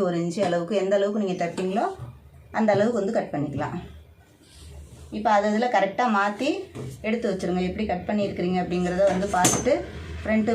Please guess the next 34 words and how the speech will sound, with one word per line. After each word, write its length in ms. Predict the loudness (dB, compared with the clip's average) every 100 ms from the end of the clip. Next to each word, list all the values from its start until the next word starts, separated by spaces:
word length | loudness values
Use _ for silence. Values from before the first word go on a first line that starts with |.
| 2
பேக் 300 | 2 2 0
எல்லாம் 200 | 2 2
கரெக்டாக 260 | 0 2 2
எடுத்து 220 | 2 0
வச்சுருங்க. 340 | 0 0 2 2 0 -4 -4 -4 -6 -6 -8 -8 -8 -10 -10 -8 -2 0
தைக்கும்போது 480 | 2 0 2 4 4
அதாவது 260 | 6 4 2 2
மேட்சிங் 340 | 0 0 2
நூல் 220 | 2 0 -2
போட்டு 240 | -2 0
நீங்கள் 180 | 0 2
பார்த்து 200 | 2 2 0
தாராளமாக 500 | 2 2 2 0 -2
எடுத்துக்கலாம். 480 | -2 -4 -2 0 0 -4 -14 -20 -20 -20 -20 -12 -4
இப்போ 120 | 0
இந்த 100 | 2 2
வீடியோவில் 320 | 2 2 2 2
வந்து 140 | 2 2
எவ்வளோ 240 | 2 2 2 2
ஈஸியாக 360 | 0 0 2 4
வந்து 140 | 4 2
மூணு 140 | 2 2
ப்ளவுஸ் 240 | 2 0 0
போட்டு 180 | -2 2 2
ஒரே 180 | 4 4 4 4
நேரத்தில் 340 | 2 0 0
கட் 160 | 0 0
பண்ணலாம் 260 | 0 0 0
அப்படிங்கிறது 400 | 0 0 0 0
வந்து 140 | 0
இந்த 100 | 0 0
வீடியோவில் 280 | 0 0 0
வந்து 140 | 0 -2
பார்த்துருக்கோம். 480 | -2 -4 -2 -2